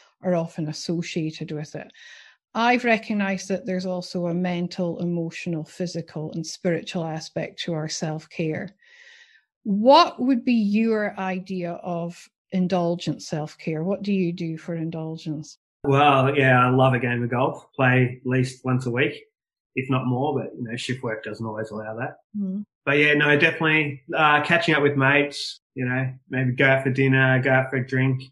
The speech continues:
Speaker 2: Uh, I'm a big hiker as well. I love going on hikes. So generally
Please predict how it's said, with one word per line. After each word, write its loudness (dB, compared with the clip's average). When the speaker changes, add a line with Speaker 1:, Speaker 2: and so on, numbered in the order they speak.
Speaker 2:
Uh, 0
I'm 2
a 4
big 2
hiker 0
as -8
well. -4
I -10
love -8
going -2
on -6
hikes. -4
So -8
generally 0